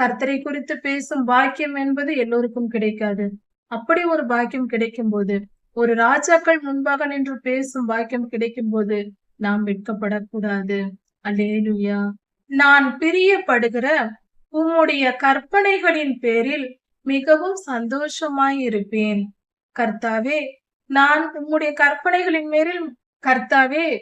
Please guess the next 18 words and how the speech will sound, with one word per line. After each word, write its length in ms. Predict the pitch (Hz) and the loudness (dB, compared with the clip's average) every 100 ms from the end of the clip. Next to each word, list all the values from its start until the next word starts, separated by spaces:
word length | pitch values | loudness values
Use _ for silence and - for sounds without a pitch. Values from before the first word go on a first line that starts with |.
| - | -6
உம்முடைய 500 | 285 294 311 294 285 | -6 0 0 0 -2
சட்ட 480 | 285 269 262 - | 0 0 0 -2
திட்டங்களின் 680 | 403 320 247 269 277 247 226 | -2 -2 0 0 2 0 0
மேல், 280 | 214 214 208 208 - _ _ _ _ 254 | 0 0 0 -4 -12 _ _ _ _ 0
பத்து 260 | 226 220 254 | 0 0 0
கட்டளைகள், 600 | 247 233 269 262 247 247 | 0 0 0 2 2 -2
கற்பனைகளின் 840 | 254 226 220 254 254 262 240 220 202 | -2 -4 -2 -2 -2 -2 -2 0 0
மேல் 320 | 202 208 330 - _ _ | 0 0 -2 -8 _ _
நான் 240 | 277 302 302 | 0 0 0
மிகவும் 460 | 294 302 339 359 359 | -4 -4 -4 -6 -6
பிரியமாய் 640 | 294 277 294 285 277 277 | -6 -2 -2 -2 -2 0
இருக்கிறேன். 640 | 262 220 220 208 208 214 202 202 _ _ _ _ _ _ _ _ - | -2 -2 -2 -2 0 0 -2 -4 _ _ _ _ _ _ _ _ 4
அதன் 300 | 285 311 320 | 4 4 2
மேல் 220 | 359 381 | 2 4
எனக்கு 260 | 330 285 269 | 4 2 4
ஆசை 480 | 240 277 330 330 294 | 4 4 2 0 0
அதிகம் 440 | 247 247 240 240 | 0 -2 -4 -4
உண்டு. 300 | 226 220 233 | 0 2 2